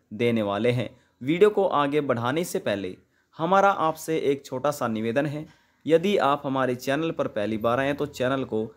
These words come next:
ज़रूर सब्सक्राइब कर लीजिएगा। साथ ही दोस्तों, बेल आइकन के बटन को प्रेस करना ना भूलें, ताकि जो हमारी वीडियो का नोटिफिकेशन है वह सबसे पहले आपको प्राप्त हो और आप सबसे पहले ही उसका लाभ उठा सके। चलिए दोस्तों,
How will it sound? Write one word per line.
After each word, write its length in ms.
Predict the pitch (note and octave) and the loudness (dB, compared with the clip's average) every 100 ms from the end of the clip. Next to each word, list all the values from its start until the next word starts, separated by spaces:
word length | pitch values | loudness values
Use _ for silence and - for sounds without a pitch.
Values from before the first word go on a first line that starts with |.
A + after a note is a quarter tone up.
| _ - | _ -6
ज़रूर 240 | B2 C3+ | 0 0
सब्सक्राइब 440 | C3 A#2 A#2+ G#2+ G#2+ | 0 -4 -2 -2 -2
कर 140 | A2 | -2
लीजिएगा। 540 | B2 D3+ E3 C#3+ C#3 D#3 _ _ | -2 0 0 2 2 -2 _ _
साथ 260 | - E3+ F#3 | -2 0 2
ही 60 | |
दोस्तों, 340 | F3+ F3+ F3+ F3+ D3 | 2 2 2 -2 4
बेल 280 | D3+ E3 E3 | 4 4 2
आइकन 360 | B2 B2+ C#3+ C#3+ | 0 0 -2 -2
के 300 | B2 B2 C#3 _ _ _ _ _ _ - | -2 -2 -6 _ _ _ _ _ _ -2
बटन 320 | B2+ D#3 D#3 | 0 2 2
को 180 | B2+ B2+ | 0 2
प्रेस 300 | A2+ A2 A2+ | 2 0 0
करना 260 | A2 G#2 | -6 -6
ना 160 | G2+ G2+ | -6 -6
भूलें, 320 | G2 F#2+ F2+ - _ _ - | -6 -8 -12 -16 _ _ 0
ताकि 260 | D#3 G3 E3 | 2 2 2
जो 240 | D#3 E3+ | 4 4
हमारी 420 | D3 D3 D3 C#3+ | 2 -2 0 0
वीडियो 280 | B2 B2 D3 | 0 -2 0
का 120 | C#3+ | 0
नोटिफिकेशन 580 | B2 A2+ A#2+ A#2 B2+ D3 | -2 -4 -8 -10 -6 -4
है 220 | C3 C#3 - _ - | -4 -6 -12 _ 0
वह 180 | C#3 D3+ | 2 4
सबसे 320 | D#3 C#3 D#3+ | 2 -2 -2
पहले 280 | D3+ A#2 A2 | 0 0 2
आपको 260 | A2 - A#2+ | 0 -2 -4
प्राप्त 360 | B2+ C3 - | 0 0 0
हो 60 | F3 | 0
और 180 | D3+ C#3 | 2 2
आप 120 | C#3 | 0
सबसे 280 | B2 A2+ A#2+ | -4 -4 -4
पहले 280 | G#2+ A2+ C3 | -2 0 0
ही 220 | B2+ C3+ - _ - | -2 -6 -10 _ -18
उसका 240 | B2 - | -8 -2
लाभ 260 | G#2+ G2+ G#2+ | 0 0 -2
उठा 260 | A2 A#2+ G#2 | -6 -4 -4
सके। 320 | - - G2 - _ _ - | -6 -12 -12 -12 _ _ 0
चलिए 260 | C3+ E3+ | 2 4
दोस्तों, 400 | F3 F3 F3+ F3 | 2 0 -2 -4